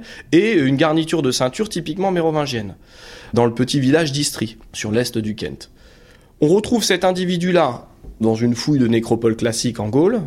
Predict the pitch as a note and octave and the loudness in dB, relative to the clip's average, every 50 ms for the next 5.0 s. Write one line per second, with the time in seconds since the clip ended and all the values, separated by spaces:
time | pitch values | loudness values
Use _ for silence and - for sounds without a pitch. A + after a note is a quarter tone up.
0 | C3 - G#2 G#2+ - - B2 B2 A#2+ - - - - - A2 G#2+ A2+ C#3 F3+ A#3+ | -6 -6 -8 -8 -6 -4 -4 -4 -2 -4 -8 -8 -6 -2 -2 0 0 0 0 -2
1 | A#3+ - - - - - - - - - _ - - - - - - C3 C#3 C#3 | -4 -10 -18 -20 -20 -20 -20 -20 -20 -20 _ -20 -20 -20 -14 -6 -2 0 2 2
2 | C3 B2+ C3 B2+ C3 D#3+ F#3 G3 G#3+ - - - - C#3+ C#3 C#3 C3 A#2+ A#2+ A2+ | 2 2 2 2 4 2 2 2 0 -2 -2 -2 -2 0 0 0 0 0 -2 -2
3 | A2+ A#2 A#2 C3 D#3+ F#3 F#3+ F#3+ F3 - - _ _ - - - - - - C#3+ | -2 -2 0 0 0 0 0 -2 -6 -10 -16 _ _ -20 -20 -20 -12 -6 -4 -4
4 | C#3 - A2+ - C#3+ D#3+ E3 C#3 A#2+ A2+ A#2 A#2 B2+ D#3 D#3 D#3 D#3+ C#3+ A#2 | -2 -2 0 2 2 2 2 2 0 0 0 0 0 0 -2 -2 -4 -4 -4